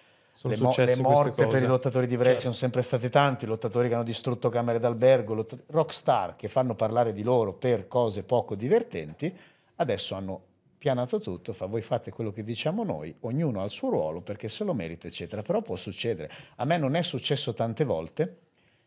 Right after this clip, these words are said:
Speaker 2: eh, quelle volte che è successo paradossalmente con italiani e di livello anche abbastanza basso,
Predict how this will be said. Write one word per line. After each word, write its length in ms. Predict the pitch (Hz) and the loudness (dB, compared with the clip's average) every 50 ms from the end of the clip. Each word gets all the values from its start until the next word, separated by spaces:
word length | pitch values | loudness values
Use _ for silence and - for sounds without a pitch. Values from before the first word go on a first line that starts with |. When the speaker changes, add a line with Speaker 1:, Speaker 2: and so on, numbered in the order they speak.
| _ _ _ - | _ _ _ -10
Speaker 2:
eh, 500 | 92 101 98 95 90 87 87 87 85 82 92 | -6 -4 -4 -2 -2 -2 -4 -4 -4 -6 -2
quelle 180 | - 127 123 131 | 0 2 2 4
volte 260 | 143 151 156 - 156 | 4 4 4 2 2
che 80 | 127 139 | 0 0
è 40 | 131 | 0
successo 560 | - 160 151 151 - 127 113 110 - - 131 | 0 -2 -2 0 2 2 2 2 0 0 0
paradossalmente 840 | - 113 107 107 107 107 - - 120 110 107 95 95 101 - 110 - | 0 0 0 0 0 -2 -2 -2 -2 -2 -2 -4 -4 -6 -8 -10 -10
con 760 | - 101 98 95 95 95 92 92 92 92 90 87 87 85 85 87 | -8 -8 -6 -6 -8 -8 -10 -14 -16 -18 -20 -20 -20 -20 -12 -10
italiani 640 | 101 104 - 117 113 107 101 92 95 92 95 101 95 | -8 -4 -2 -2 0 0 -2 -2 -2 -2 -4 -4 -4
e 60 | 92 90 | -6 -6
di 100 | 95 92 | -6 -6
livello 360 | 95 92 92 92 92 92 92 | -6 -4 -4 -4 -4 -4 -6
anche 200 | 90 90 - - | -6 -8 -8 -10
abbastanza 460 | 90 90 90 - - 92 87 - 92 | -8 -8 -8 -8 -8 -8 -8 -8 -10
basso, 460 | 87 80 78 80 - - - 104 92 | -8 -8 -8 -8 -8 -8 -10 -10 -12